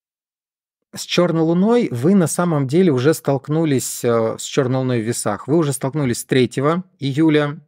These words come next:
и двадцать второго июля. Там могли быть программы, когда вы сами где-то легкомысленно что-то ляпнули, где-то вот какую-то ложную информацию дали или просто,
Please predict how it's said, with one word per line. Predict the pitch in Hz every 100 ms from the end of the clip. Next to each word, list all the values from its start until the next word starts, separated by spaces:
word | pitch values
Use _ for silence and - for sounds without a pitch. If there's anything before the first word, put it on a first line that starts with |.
| _
и | 135 165
двадцать | 135 120 135 120
второго | - 147 131 107
июля. | 107 104 95
Там | 95 143 160
могли | 156 156 147 160 143
быть | 135 -
программы, | 123 120 143 196 185 127
когда | 123 113 113 139 143 -
вы | 107 143 151 113
сами | - - 151 143 120 95 - _
где-то | 131 113 113 143 127 107 92 -
легкомысленно | 113 120 - 123 127 - 107
что-то | - 107 110
ляпнули, | 131 147 147 139 139
где-то | 123 107 110 101
вот | 101
какую-то | 104 - 107 101
ложную | 104 98 104
информацию | 98 123 151 151 - 135
дали | 131 127 113
или | 107 123
просто, | - 123 123 - 104